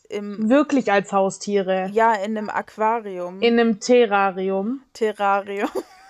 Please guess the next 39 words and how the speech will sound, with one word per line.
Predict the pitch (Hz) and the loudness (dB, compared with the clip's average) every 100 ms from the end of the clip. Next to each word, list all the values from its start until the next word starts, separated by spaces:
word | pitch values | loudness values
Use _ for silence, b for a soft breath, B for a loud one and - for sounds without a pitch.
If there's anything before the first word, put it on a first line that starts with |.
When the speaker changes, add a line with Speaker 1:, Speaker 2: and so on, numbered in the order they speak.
| - - - _ B B | -20 -20 -20 _ B B
Speaker 1:
Ich | - - 226 | -16 -12 -8
wusste, | 320 - 311 - | -6 -4 -4 0
als | 277 320 | -2 -4
ich's | 339 - | -10 -4
ausgesprochen | 240 302 - 254 254 220 220 240 | -2 -2 -8 -18 -8 -8 -6 -6
hab, | 262 | -6
das | - 226 | -6 -8
ist | 214 - | -8 -14
falsch. | - 247 233 220 285 - - _ _ | -4 -2 0 -2 -4 -8 -20 _ _
Speaker 2:
Ja. | 226 214 196 202 190 _ _ _ - | -2 -2 -2 -4 -6 _ _ _ -2
Speaker 1:
Aber | 233 233 254 | 0 2 -2
ich | 226 - 214 | -2 -14 -12
wusste | 214 262 - | -8 -8 -8
nicht, | 240 226 | -10 -10
wie's | 220 226 - | -14 -14 -12
richtig | 226 - - 196 | -12 -12 -20 -16
heißt. | 202 196 202 - B B 247 | -10 -8 -10 -16 B B -6
Speaker 2:
Und | - 254 247 | 0 2 2
wir | 247 233 | 2 2
halten | 247 254 262 | 2 0 -2
die | 220 | 0
ja | 226 | 0
nicht | 226 | 0
als | 214 - | -2 -2
Haustiere, | 208 240 247 - 202 185 | 2 2 2 -2 -4 -2
also | 196 190 | -2 -4
die | 196 | -8
leben | 202 202 226 240 | -4 2 2 0
einfach | 190 196 202 | -2 -4 -6
nur | 196 214 | -6 -6
in | 202 | -4
unserem | 202 202 190 180 | -4 -4 -4 -2
Garten. | 190 208 220 180 - - - | 0 0 -2 -12 -20 -20 -8
Speaker 1:
Und | 196 | -4
Speaker 2:
Wir | 190 | -2
Speaker 1:
ihr | 180 | -2
gebt | 180 196 | -4 -10
denen | 202 | -12
Essen. | 196 185 185 - 180 | -10 -12 -12 -14 -18